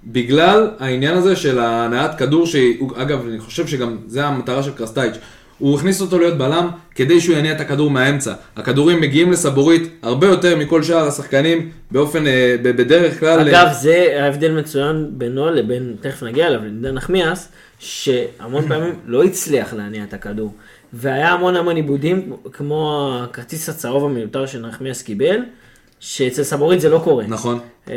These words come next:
Speaker 2: אני מקווה שנחמיאס ילמד ויעשה
Speaker 1: ב-,
Speaker 2: משהו בנושא.
Speaker 1: בעניין הזה, סבורית, אה, אה,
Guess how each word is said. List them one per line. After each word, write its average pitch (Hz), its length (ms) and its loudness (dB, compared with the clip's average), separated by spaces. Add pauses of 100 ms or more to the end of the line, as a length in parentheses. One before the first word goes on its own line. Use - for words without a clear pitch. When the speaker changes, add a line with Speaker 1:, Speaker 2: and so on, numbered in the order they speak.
(160)
Speaker 2:
אני 127 80 -10
מקווה 165 220 -4
שנחמיאס 151 480 -4
ילמד 143 460 -2
ויעשה 113 1300 -2
Speaker 1:
ב-, 107 40 -2
Speaker 2:
משהו - 200 -6
בנושא. 117 420 -8 (180)
Speaker 1:
בעניין 120 380 -2
הזה, 156 360 0
סבורית, 143 500 -2
אה, 156 60 2
אה, 139 60 4